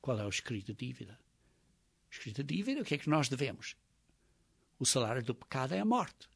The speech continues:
A nossa dívida é a morte, que é contra nós, que constava por ordenanças. Não só isso, também fisicamente tinham outras coisas que eram contra nós. <clears throat> "O qual nos era prejudicial, removeu inteiramente,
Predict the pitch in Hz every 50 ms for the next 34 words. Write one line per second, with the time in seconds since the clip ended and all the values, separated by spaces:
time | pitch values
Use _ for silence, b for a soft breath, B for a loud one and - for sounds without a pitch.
0 | _ - - 98 98 113 127 - - 135 123 160 190 180 202 208 220 226 226 233
1 | 254 254 240 170 - - - - - _ _ _ _ _ _ _ _ _ _ _
2 | _ _ _ _ _ _ _ _ _ _ _ _ _ _ _ _ _ - - 190
3 | 180 - - 214 202 220 233 254 269 269 185 - - - - - 147 - - -
4 | - - 185 180 185 208 202 - - 180 160 B B B B B B B B 180
5 | 165 156 151 190 233 220 160 - - 107 - - - _ - 139 92 92 95 92
6 | - - 104 92 90 95 - - - _ _ _ _ _ _ - - 123 123 -
7 | - - 214 - - 90 78 78 82 82 95 104 - - - 117 98 - 107 -
8 | 101 92 98 104 101 98 - 110 95 85 90 98 95 - - - - - - -
9 | 123 135 143 151 156 143 - - - _ _ _ - - - 82 85 - - 104
10 | 92 - 135 147 185 - 294 285 - - - _ _ B B B B B B B
11 | B B B B B _ _ _ _ _ _ - 113 135 120 - - 135 131 -
12 | - 214 214 226 233 240 233 226 220 190 190 196 208 220 233 - - 185 185 165
13 | 156 - 196 190 - 214 208 196 190 185 180 156 147 165 165 156 139 131 156 240
14 | 262 262 262 254 240 214 - 220 226 220 220 240 254 269 254 -